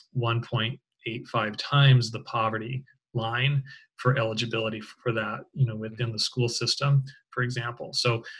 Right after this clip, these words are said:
people are kind of constantly moving into and, and out of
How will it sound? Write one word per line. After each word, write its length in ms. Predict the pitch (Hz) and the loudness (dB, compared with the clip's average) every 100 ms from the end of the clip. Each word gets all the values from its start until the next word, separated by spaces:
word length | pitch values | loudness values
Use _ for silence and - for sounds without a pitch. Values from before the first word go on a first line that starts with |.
| - | -6
people 240 | 170 151 143 | 0 4 4
are 60 | |
kind 240 | 139 139 131 | 6 6 6
of 80 | |
constantly 540 | - 135 135 - 147 127 | 4 6 6 6 4 4
moving 520 | 123 123 123 123 135 - - | 6 6 4 2 0 -4 6
into 560 | 135 131 131 131 131 | 10 10 8 8 8
and, 320 | 110 107 117 135 | 6 0 -8 -6
and 120 | 123 117 | -6 -2
out 200 | 120 123 | 2 4
of 300 | 123 123 | 4 2